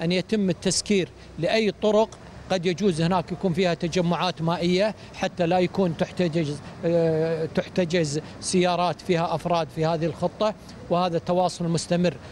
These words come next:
بين وزارة الداخلية ووزارة الأشغال. والمحور الأخير هي الاستعدادات اللي قاعدين تشوفونها من جميع الطوارئ، إذا في استلزم حاجة لتدخل أو عملية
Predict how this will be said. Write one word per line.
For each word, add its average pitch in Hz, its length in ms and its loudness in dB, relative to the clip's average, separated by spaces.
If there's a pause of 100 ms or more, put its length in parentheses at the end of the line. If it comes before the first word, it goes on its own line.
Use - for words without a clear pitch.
(140)
بين 175 180 2
وزارة 165 380 0
الداخلية 170 520 0
ووزارة 156 520 2
الأشغال. 185 540 0 (400)
والمحور 208 920 2 (220)
الأخير 196 520 0 (220)
هي 202 140 4
الاستعدادات 175 800 0
اللي 175 140 -2
قاعدين 170 400 0
تشوفونها 185 600 0 (220)
من 170 140 2
جميع 170 320 0
الطوارئ، 185 600 2 (420)
إذا 196 240 4
في 190 200 2
استلزم 156 560 0 (220)
حاجة 143 540 0
لتدخل 170 640 0
أو 170 120 2
عملية 185 420 2